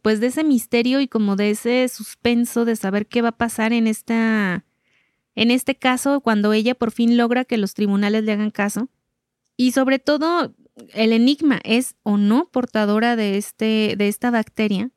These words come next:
La gran incógnita, ¿es culpable o inocente? O sea, si lo hacía conscientemente, porque muchos alegaban que lo hacía conscientemente,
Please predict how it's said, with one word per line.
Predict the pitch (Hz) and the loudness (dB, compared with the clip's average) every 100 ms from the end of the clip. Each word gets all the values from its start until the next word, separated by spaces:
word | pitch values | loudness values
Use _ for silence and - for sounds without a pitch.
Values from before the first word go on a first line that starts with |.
| _ _ _ _ _ | _ _ _ _ _
La | - 247 254 | 0 2 2
gran | 269 294 | 2 2
incógnita, | 311 311 277 269 190 185 - | 2 0 0 0 -2 -6 -4
¿es | 240 | -4
culpable | - 311 - 285 277 302 | 0 0 2 0 2 0
o | 220 208 | 0 0
inocente? | 180 175 - - _ _ _ _ _ _ _ _ _ | 0 -2 -6 -12 _ _ _ _ _ _ _ _ _
O | - 202 | -6 -2
sea, | 226 | -2
si | 220 247 | 2 2
lo | 226 | 2
hacía | 220 - 277 | 2 -2 -2
conscientemente, | 262 233 233 226 233 233 240 240 | 0 -2 0 -2 0 0 0 0
porque | 196 196 | -4 -2
muchos | 214 233 330 339 | 0 0 0 0
alegaban | 277 214 214 262 | 0 2 2 0
que | 254 | 2
lo | 220 | 0
hacía | 190 - 269 | 0 -2 -4
conscientemente, | - 277 - 233 220 208 190 - | 0 -2 0 -2 0 -2 -4 -6